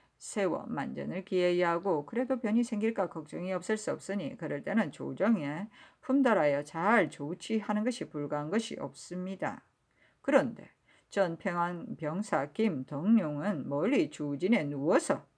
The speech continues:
경솔하게 외로운 군사를 이렇게 함부로 오랑캐 땅으로 들어가 염탐하러 갔던 여러 장소가 패전하고 돌아오게까지 하였으니 군사 기밀을 읽고 국위를 손상시킨 것이 큽니다.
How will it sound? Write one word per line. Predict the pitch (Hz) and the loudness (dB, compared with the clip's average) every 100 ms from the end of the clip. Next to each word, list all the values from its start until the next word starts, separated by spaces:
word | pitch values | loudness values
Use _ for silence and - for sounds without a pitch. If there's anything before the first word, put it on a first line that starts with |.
| _ | _
경솔하게 | - 147 143 123 127 135 - 233 131 - _ _ - - _ _ _ _ _ - | -4 -2 -2 -4 -6 -2 -2 -2 -6 -16 _ _ -20 -20 _ _ _ _ _ 0
외로운 | 180 170 165 | 4 4 2
군사를 | 170 165 190 247 240 | -4 0 2 4 4
이렇게 | 180 175 | 2 0
함부로 | 175 240 233 233 196 156 - | -2 4 4 6 6 4 2
오랑캐 | 170 160 170 233 233 | 0 0 -2 -4 0
땅으로 | 240 240 226 | 2 4 2
들어가 | 202 165 151 151 | 2 2 2 2
염탐하러 | 147 143 135 175 170 226 233 - | 0 -2 -4 -4 0 0 2 2
갔던 | - 170 - 160 139 | 0 -4 -2 -2 -2
여러 | 156 208 | -4 -2
장소가 | 220 214 214 190 | 0 0 2 2
패전하고 | - 190 180 170 170 | 0 -4 -2 -2 -2
돌아오게까지 | 156 143 143 143 180 - 220 226 226 - | -2 0 0 0 -2 2 0 0 -6 -10
하였으니 | - - - - - 220 262 _ _ _ | -10 -8 -8 -10 -4 -4 -4 _ _ _
군사 | 151 143 151 | -10 -4 -4
기밀을 | 196 180 220 185 - - | -4 -2 0 0 -2 -4
읽고 | - 226 226 - - _ _ _ | 2 2 2 -10 -12 _ _ _
국위를 | 240 262 131 156 185 233 160 185 277 _ _ _ | 2 2 2 0 4 6 4 2 -4 _ _ _
손상시킨 | - 190 180 185 175 185 185 180 | -10 -6 -2 -2 -2 -4 -2 -2
것이 | 185 - | -4 -6
큽니다. | - 147 165 208 131 | -10 -8 0 0 0